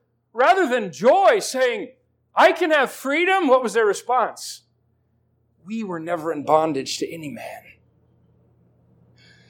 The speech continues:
Their response was, "How dare you say I'm in shackles? How dare you offer me freedom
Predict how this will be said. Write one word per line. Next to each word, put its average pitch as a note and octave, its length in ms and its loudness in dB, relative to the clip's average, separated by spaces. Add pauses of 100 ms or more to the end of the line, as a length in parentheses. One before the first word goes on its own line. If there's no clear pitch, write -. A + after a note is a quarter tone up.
(140)
Their B3+ 180 12
response D4+ 640 2
was, A3 420 -2 (180)
"How E4 580 4
dare G4+ 460 6
you D4+ 340 -6
say C4+ 580 2
I'm B3+ 340 0
in A3 160 -8
shackles? A3+ 1040 0 (340)
How D4+ 500 6
dare F4+ 440 4
you B3+ 240 -2
offer C#4 400 4
me D4 300 -2
freedom C#4 760 2